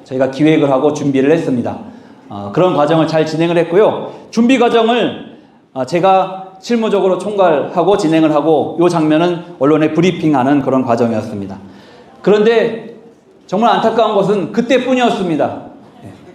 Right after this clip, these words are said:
예. 정말 영수회담이 끝나자마자 언제 그랬냐는 듯이 얼굴빛을 바꾸고, 예, 다시 오히려 더 심하게 과거로 돌아가서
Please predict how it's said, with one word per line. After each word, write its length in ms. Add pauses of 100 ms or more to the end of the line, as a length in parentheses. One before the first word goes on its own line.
(300)
예. 160 (560)
정말 580 (100)
영수회담이 680
끝나자마자 800
언제 340
그랬냐는 500
듯이 540
얼굴빛을 540
바꾸고, 880
예, 160
다시 720 (360)
오히려 320
더 160
심하게 680
과거로 300
돌아가서 640